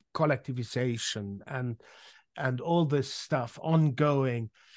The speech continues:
uh, the Christmas question was, um, of minor importance.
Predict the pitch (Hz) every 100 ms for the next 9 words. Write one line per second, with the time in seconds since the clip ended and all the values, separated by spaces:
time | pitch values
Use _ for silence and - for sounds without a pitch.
0 | - _ - 143 120 143 - 202 208 196
1 | 175 - - _ _ _ _ _ _ _
2 | _ - - 170 - - 151 131 127 _
3 | - 135 139 131 120 - - - 123 120
4 | 117 110 110 90 _ _ _ _ _ _
5 | _ - 147 160 165 175 175 160 135 -
6 | 139 117 - 87 -